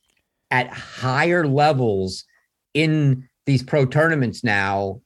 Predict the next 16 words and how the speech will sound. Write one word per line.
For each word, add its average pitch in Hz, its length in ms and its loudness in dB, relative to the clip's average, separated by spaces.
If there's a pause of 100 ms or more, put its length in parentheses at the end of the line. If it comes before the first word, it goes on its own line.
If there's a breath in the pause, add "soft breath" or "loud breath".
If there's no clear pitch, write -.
(220)
than, 127 840 2
you 135 100 -2
know, 123 80 2
we've 120 220 0
had 135 340 0
in 123 120 -2
the 120 80 -4
past. 127 420 -2
You, 139 320 -2
it 139 180 -2
seems, 220 400 -2
I, 160 180 -2 (200)
I 170 100 2
just 190 200 -2
feel 208 180 0
like 151 240 0